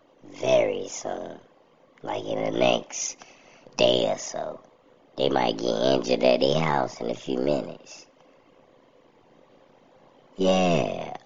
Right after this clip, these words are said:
a lot of them guys on the Lakers are coming back from injury.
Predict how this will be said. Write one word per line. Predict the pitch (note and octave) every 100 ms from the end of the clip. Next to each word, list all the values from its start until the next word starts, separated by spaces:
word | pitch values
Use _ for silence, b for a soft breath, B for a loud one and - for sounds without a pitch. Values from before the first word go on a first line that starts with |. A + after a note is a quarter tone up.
| -
a | D2+
lot | D2 E2+ G2+
of | F#2+
them | F#2+ F#2
guys | E2+ F#2+ F#2+ F#2 F2+
on | E2+ E2 E2+
the |
Lakers | F2 F#2+ - A1
are | A1+
coming | - C2+ A#1+
back | B1 A1+
from | A1
injury. | A1+ B1+ B1 - E2 E2